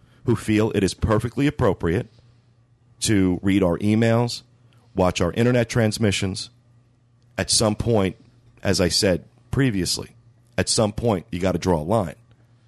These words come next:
Why does Disney need my fingerprint? The question is, you ask the question,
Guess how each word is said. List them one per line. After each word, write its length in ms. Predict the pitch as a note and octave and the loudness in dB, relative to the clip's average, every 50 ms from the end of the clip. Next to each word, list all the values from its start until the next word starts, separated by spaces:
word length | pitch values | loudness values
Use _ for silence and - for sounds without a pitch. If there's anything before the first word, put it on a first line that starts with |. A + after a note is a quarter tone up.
| _ _ _ _ _ _ | _ _ _ _ _ _
Why 460 | - F2+ F#2 G2 G#2 G#2+ G#2+ G#2+ A2 | -4 -2 0 2 2 2 2 2 2
does 240 | A#2+ - C#3 C3 G#2+ | 0 0 0 -2 0
Disney 460 | - A#2 G#2 F2+ E2 F2+ F#2+ F#2 G2 | 0 0 0 0 2 0 0 0 0
need 360 | G2 F#2+ F#2+ F2+ E2 D#2+ D#2 | 0 0 0 2 0 0 0
my 140 | F2 F#2 F2+ | 0 2 2
fingerprint? 640 | F#2+ - C#3+ D3 D3 C#3+ C#3 - - F#2+ D#2+ - - _ _ _ _ _ _ _ _ _ _ _ _ _ _ _ _ _ _ | 2 2 0 0 0 0 -2 -2 -2 -2 -2 -4 -6 _ _ _ _ _ _ _ _ _ _ _ _ _ _ _ _ _ _
The 100 | - A2+ | -6 -4
question 460 | - - B2 B2 A#2+ - - C3 A#2+ | -2 0 0 0 0 0 0 0 2
is, 320 | A2 G#2+ G#2 G2 F#2 - - | 2 2 2 2 0 -2 -2
you 200 | A2 A#2+ C3+ C3 | 0 0 2 2
ask 200 | A2+ G#2+ - - | 2 0 -2 -4
the 100 | - - | -2 -2
question, 500 | A2 G2 G2 - - - G2+ F#2+ F2+ | 0 0 0 0 -2 -2 -2 -2 -4